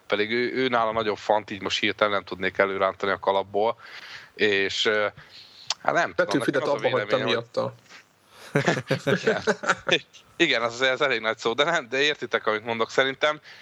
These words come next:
Speaker 1: lehet, hogy nagyobbat, ö, ártottak,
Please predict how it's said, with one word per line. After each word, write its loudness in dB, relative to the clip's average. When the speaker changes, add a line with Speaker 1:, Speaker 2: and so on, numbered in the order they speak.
Speaker 1:
lehet, 0
hogy -4
nagyobbat, 0
ö, 0
ártottak, -2